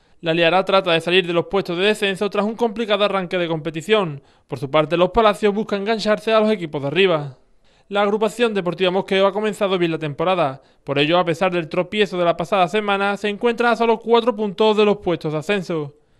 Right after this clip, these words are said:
El grupo presenta varias bajas para el partido de este domingo ante la Unión Deportiva Loreto.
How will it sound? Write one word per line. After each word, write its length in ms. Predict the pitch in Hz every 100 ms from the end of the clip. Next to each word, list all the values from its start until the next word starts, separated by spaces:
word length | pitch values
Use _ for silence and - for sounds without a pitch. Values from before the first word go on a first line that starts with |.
| _ _ _ _
El 160 | 139 135
grupo 320 | 143 165 185
presenta 400 | 180 185 185 180
varias 260 | 175 196 196
bajas 300 | 202 202 214
para 120 | 214
el 120 | 208
partido 340 | 220 185 196
de 60 | 175
este 160 | 190 226
domingo 360 | 220 196 190
ante 220 | 220 185
la 80 | 202
Unión 260 | 180 170 165
Deportiva 460 | 175 170 160 160
Loreto. 500 | 156 175 202 175 139